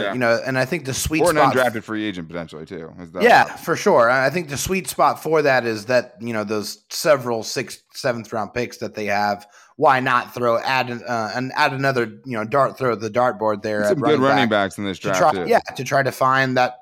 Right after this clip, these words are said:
Speaker 2: that partner that is going to really fit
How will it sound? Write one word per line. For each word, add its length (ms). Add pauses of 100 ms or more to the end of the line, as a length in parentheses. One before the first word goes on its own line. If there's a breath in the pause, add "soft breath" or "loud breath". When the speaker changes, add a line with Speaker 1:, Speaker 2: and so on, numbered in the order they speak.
Speaker 2:
that 220
partner 420
that 220
is 100
going 320
to 140
really 300
fit 400